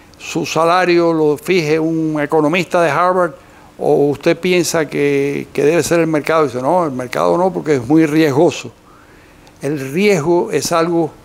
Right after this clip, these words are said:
que nosotros rechazamos en la cultura yo-, española y la cultura latinoamericana.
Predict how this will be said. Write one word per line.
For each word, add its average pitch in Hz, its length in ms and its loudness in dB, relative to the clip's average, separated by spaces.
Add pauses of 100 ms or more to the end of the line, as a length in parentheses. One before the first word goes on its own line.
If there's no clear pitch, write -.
(460)
que 143 140 2
nosotros 151 640 -2
rechazamos 156 720 0
en 131 260 -6
la 127 120 -6
cultura 156 420 -4
yo-, 151 200 0 (180)
española 139 560 0
y 196 40 0
la 170 120 -2
cultura 160 340 -4
latinoamericana. 131 720 -4